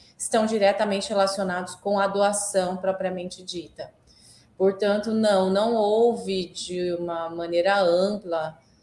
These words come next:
ah, uma interrupção nas pesquisas em relação à diminuição de doadores nesse período de pandemia.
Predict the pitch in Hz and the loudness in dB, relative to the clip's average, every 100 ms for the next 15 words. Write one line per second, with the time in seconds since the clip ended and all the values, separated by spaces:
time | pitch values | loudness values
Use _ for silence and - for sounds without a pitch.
0 | _ - 165 165 160 160 156 151 147 - | _ -8 -4 -4 -4 -4 -6 -10 -14 -10
1 | 180 185 202 202 208 233 - - 202 214 | -6 -2 -2 -4 -4 -2 0 4 6 6
2 | 254 220 220 208 202 - 185 185 190 196 | 4 0 -2 -4 -6 -6 -6 -6 -8 -6
3 | 196 196 190 175 - - 175 170 170 185 | -4 0 0 -2 -4 0 4 4 2 -2
4 | - _ _ 160 165 180 180 175 175 175 | -12 _ _ -4 -2 -2 -4 -4 -4 -4
5 | 175 175 170 170 170 180 175 - 175 175 | 0 0 2 0 -2 -8 -6 -6 -4 -6
6 | 170 - 175 180 196 143 123 | -8 -6 -4 -2 -4 -6 -8